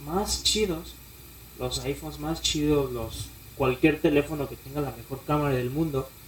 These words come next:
Obviamente habrá una persona ahí, ¿por qué esa persona no tomó eso?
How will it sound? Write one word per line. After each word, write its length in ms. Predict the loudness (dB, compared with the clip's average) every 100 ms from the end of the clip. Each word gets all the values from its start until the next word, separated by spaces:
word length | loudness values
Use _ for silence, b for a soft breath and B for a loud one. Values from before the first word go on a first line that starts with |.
| -20 -20 2
Obviamente 560 | 6 8 10 8 8 6
habrá 220 | 6 4
una 180 | 4 4
persona 340 | 2 2 0
ahí, 100 | 0
¿por 220 | 4 4 6
qué 80 | 6
esa 140 | 6
persona 420 | 4 0 0 -2
no 320 | 0 4 4 4
tomó 360 | 0 0 0 0
eso? 340 | 2 0 -4